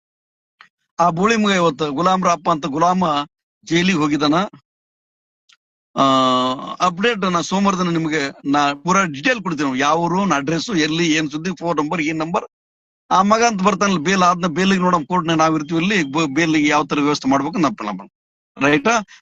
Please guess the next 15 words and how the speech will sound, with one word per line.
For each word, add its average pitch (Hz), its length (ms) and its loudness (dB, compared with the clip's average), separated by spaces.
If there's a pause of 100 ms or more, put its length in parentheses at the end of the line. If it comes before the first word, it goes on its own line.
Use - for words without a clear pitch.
(120)
ಮತ್ತೆ 185 200 0
ಮಾತಾಡ್ತೀನಿ 170 460 0
ನಿಮ್ಗ. 160 160 -2 (680)
And 156 120 2
ಇನ್ನೊಂದು 226 340 4
ಅಪೀಲ್, 185 540 0 (360)
ಆ, 151 80 0 (760)
ಇಂಥ 180 200 4 (100)
ಗುಲಾಮ್ 202 320 -2
ರಪ್ಪ 190 220 -2
ಅಂತ 175 180 -4 (520)
ಮಿಂಡ್ರಿ 196 260 2
ಮಕ್ಳಿಗೆ 185 320 0
ಸೋಲಿಸ್ಬೇಕಾಗಿತ್ತು 156 760 -4
ಅಂದ್ರೆ 170 380 -2